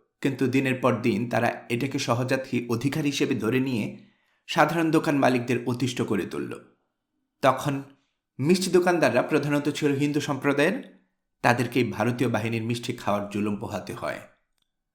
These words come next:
ভারতের ব্যবসায়ীরা বাংলাদেশে আসতে শুরু করেন নতুন বাজার ও লুটের জায়গা খুঁজতে।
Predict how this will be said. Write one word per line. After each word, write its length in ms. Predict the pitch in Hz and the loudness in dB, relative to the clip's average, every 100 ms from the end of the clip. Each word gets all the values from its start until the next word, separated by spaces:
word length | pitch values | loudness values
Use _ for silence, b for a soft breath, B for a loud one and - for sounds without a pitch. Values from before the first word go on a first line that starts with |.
| _ _ _ _ _ _ _ _ _ 147 | _ _ _ _ _ _ _ _ _ 2
ভারতের 360 | 202 240 233 | 2 4 2
ব্যবসায়ীরা 840 | 147 156 - 190 180 160 87 - - | 4 4 4 4 6 6 4 -2 0
বাংলাদেশে 480 | 135 143 135 123 127 | 2 4 2 0 0
আসতে 260 | 123 - | 0 -2
শুরু 220 | 123 131 127 | -4 -4 -2
করেন 240 | 120 180 - | -2 -4 -4
নতুন 360 | 127 139 117 101 | -2 -2 0 4
বাজার 300 | 113 123 110 104 | 4 2 -2 -2
ও 80 | |
লুটের 340 | 101 117 120 98 | 0 0 -2 -2
জায়গা 280 | 98 95 98 | -2 -2 -6
খুঁজতে। 640 | 101 87 - - - | -8 -10 -10 -12 -14